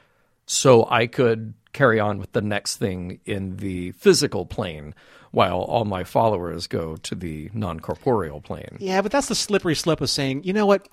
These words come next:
Speaker 2: I
Speaker 1: Sure.
Speaker 2: really shouldn't have killed all those people, but in the name of the prophets, I did, so I'm justified." You know, it's the whole God
Speaker 1: Yeah.
Speaker 2: wills it thing with the t-, with the, uh, the Knights Templar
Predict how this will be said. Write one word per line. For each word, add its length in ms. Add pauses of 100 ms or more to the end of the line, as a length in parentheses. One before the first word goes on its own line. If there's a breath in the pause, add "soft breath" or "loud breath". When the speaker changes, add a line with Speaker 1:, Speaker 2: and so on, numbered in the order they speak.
Speaker 2:
I 100
Speaker 1:
Sure. 100
Speaker 2:
really 220
shouldn't 380
have 240
killed 320
all 200
those 200
people, 680 (240 soft breath)
but 160
in 80
the 80
name 300
of 60
the 60
prophets, 800
I 140
did, 320
so 140
I'm 100
justified." 680 (220 loud breath)
You 60
know, 100
it's 160
the 60
whole 200
God 300
Speaker 1:
Yeah. 140
Speaker 2:
wills 220
it 120
thing 240
with 80
the 80
t-, 160
with 160
the, 160
uh, 100
the 160
Knights 240
Templar 520